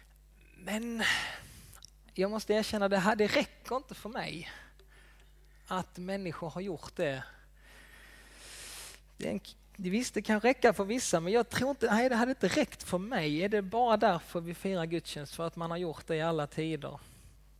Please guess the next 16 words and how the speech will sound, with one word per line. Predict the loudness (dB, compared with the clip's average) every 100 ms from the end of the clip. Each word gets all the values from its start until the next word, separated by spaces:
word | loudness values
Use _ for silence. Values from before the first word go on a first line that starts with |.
| -20 -20 -20 -20 -20 -20 -20 -20 -20 -16 -12 -6
Man | -4
kan | -4 -4
svara, | 0 2 2 2
jo, | 0
men | 0 0
det |
är | -2
för | -4
att | -8
kristna | -4 -4 -4 -6 -4
har |
gjort | -4 -4
det | 0
i |
alla | 2 2
tider. | 2 0 0 -2